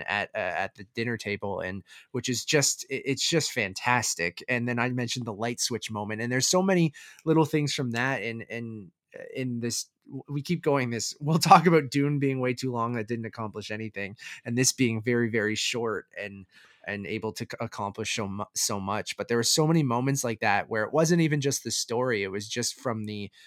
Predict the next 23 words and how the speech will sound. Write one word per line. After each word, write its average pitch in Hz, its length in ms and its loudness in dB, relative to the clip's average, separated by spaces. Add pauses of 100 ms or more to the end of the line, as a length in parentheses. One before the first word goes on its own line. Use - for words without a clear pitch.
(320)
the, 98 280 -6
uh, 87 160 -2
breeziness 123 880 0
of 87 140 -2
the 110 100 0
filmmaking 98 920 -2
that 95 120 -2
I 95 160 2
was 98 160 -4
just - 260 -4
like, 87 380 -6
"Man, 127 380 0
there's 110 200 0
so 147 160 0
much 139 400 -2
more 113 380 -4
to 117 100 0
this 104 300 0
than 104 220 -4
even 113 280 -6
this 107 220 -6
really 107 380 -6 (400)
wonderful 110 1120 -4